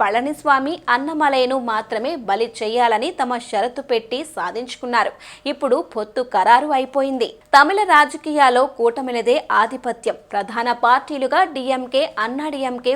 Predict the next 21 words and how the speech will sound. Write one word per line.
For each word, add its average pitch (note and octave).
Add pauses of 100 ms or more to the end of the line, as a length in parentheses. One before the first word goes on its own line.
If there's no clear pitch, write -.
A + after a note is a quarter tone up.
(140)
ఉంటాయి. G#3+ (300)
కానీ A#3 (220)
ఆ - (160)
పార్టీలతో D#4+ (140)
పొత్తులు B3 (100)
పెట్టుకునేందుకు A#3+ (160)
చాలా C#4 (160)
చిన్ని C4 (100)
పార్టీలు A3 (100)
రెడీగా A3 (140)
ఉంటాయి. B3 (440)
ఒంటరిగా E4 (200)
ఓ - (180)
పార్టీ A3 (140)
గెలవడం G#3 (180)
దాదాపుగా C#4 (180)
అసాధ్యం. A3+ (320)
ఇలాంటి E4 (100)
పరిస్థితుల్లో D4+ (160)
విజయ్ A3+ (220)
ఒంటరిగా A#3+